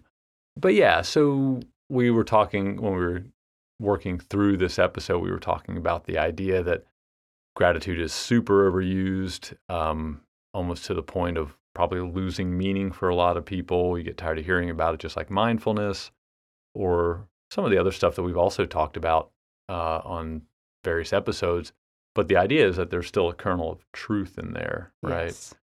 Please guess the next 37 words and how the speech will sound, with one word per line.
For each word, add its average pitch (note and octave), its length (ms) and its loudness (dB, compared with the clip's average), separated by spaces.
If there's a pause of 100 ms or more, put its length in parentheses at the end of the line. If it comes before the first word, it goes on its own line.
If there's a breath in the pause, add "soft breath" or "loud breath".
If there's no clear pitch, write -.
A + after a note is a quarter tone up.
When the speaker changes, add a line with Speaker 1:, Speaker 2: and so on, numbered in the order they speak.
(520)
Speaker 1:
And, F2 240 -10
uh, E2+ 140 -2
maybe G2+ 220 2
some F#2+ 220 0
of F2 80 0
the F2 80 0
other F2 160 0
reasons E2+ 420 -4
we're E2+ 120 0
resistant E2+ 720 -6 (160)
to F2 380 -4
the D#2+ 100 -6
term F2+ 360 -2
gratitude D#2+ 720 -4
is D2+ 140 -10
because D#2+ 580 -8 (140)
we G#2 160 -2
think F2 300 -4
about, D#2 560 -2 (160)
uh, E2 220 -2
being F2 260 -4
a E2 60 -8
kid E2 520 0 (180)
and, D#2 360 -8 (320)
"Oh, - 100 -12
you're A2+ 140 -10
so D#3+ 220 -6
ungrateful. D3 640 -2 (500)
Don't C#3+ 140 -6
be D#3+ 80 -4
greedy. C3 640 2 (160)
There G#2 140 0
are G#2 40 -4
kids B2+ 340 0
starving A2+ 680 2 (320)
in G2 220 -4
somewhere, F#2 640 4